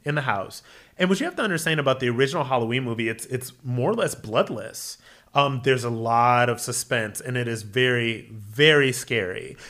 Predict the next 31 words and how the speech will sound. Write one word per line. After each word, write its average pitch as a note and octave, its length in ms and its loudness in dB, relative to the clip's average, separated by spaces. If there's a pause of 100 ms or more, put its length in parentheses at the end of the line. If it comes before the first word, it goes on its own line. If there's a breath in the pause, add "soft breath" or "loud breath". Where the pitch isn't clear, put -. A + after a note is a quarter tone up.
(120 loud breath)
But D3 120 4
it C#3 140 2
is C3 140 0
not F3+ 320 0
very G3 260 2
graphic, C#3 600 0
and C3+ 100 -2
it's C3 180 -4
not D3 300 -2
even D#3 280 -6
all C3+ 680 0
that, C3+ 300 4
but C3+ 180 0
it's A2+ 160 -2
violent. A2 560 0
People A#2+ 260 -8
die. C#3 220 2
It's A2+ 140 -4
a - 20 -10
horror F3+ 220 -2
movie, A2 220 -2
of G#2 100 -6
course, B2 340 0 (240 loud breath)
but D#3+ 140 -2
it's D#3+ 100 -2
not D3+ 160 0
graphically C3+ 540 0
and G#2+ 80 -4
bloodily B2+ 400 0
violent, F2+ 420 -10
right? A#2+ 340 2